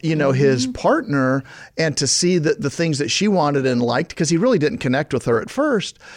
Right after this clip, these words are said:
Speaker 1: or like her, but all of a sudden he started to learn things. So, what happens, however, is when we just hit repeat and that issue
Speaker 2: Mm-hmm.
Speaker 1: keeps going over and over again,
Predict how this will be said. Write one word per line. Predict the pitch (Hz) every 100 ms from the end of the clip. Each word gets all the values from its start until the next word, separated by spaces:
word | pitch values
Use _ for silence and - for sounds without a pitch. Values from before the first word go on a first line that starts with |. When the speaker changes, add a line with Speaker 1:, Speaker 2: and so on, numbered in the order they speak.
| - _
Speaker 1:
or | - 123
like | 233 262
her, | 143
but | 143
all | 139 247
of | 302
a | 233
sudden | 165 147 143
he |
started | 135 127 120 117
to | 120
learn | 220 208
things. | - -
So, | - 180 - - _ _ - - - _
what | 120 135 214 - -
happens, | - 220 - 285 151
however, | 143 113 110 104 117 -
is | 135 123 110
when | 120 123 117 120
we | 170
just | 143 143 113
hit | 117 147
repeat | 113 117 151 - 120 - -
and | 113
that | 113
issue | 147 127
Speaker 2:
Mm-hmm. | 160
Speaker 1:
keeps | 165 -
going | - 110
over | 107 107
and | 123
over | 277
again, | 185 135